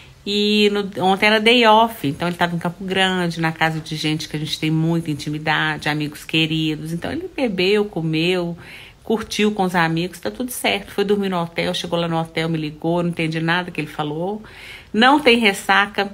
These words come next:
morro de inveja branca dele. Hoje já tem show, tá, vai pro show de boa.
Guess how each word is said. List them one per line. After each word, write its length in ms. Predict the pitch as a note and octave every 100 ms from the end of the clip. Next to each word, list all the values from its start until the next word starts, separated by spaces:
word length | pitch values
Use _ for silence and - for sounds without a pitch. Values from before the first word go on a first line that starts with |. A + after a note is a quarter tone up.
| -
morro 280 | G3 G#3+ A3
de 100 | F#3+
inveja 360 | F3+ E3+ E3+
branca 340 | D#3+ D#3+ E3 D3+
dele. 500 | D3+ D#3 F3 G3 G#3+ - -
Hoje 280 | F#3+ G#3+ A3
já 120 | A3
tem 220 | A3 G#3
show, 500 | F#3 - F#3 G3 A3 A3 - - - - - - - -
tá, 240 | A3 G#3
vai 240 | F#3 G3+ G#3+
pro 160 | G3+
show 320 | F#3 - F#3
de 100 | F3+
boa. 560 | F3 D#3 D#3+ F#3 G3+ A3+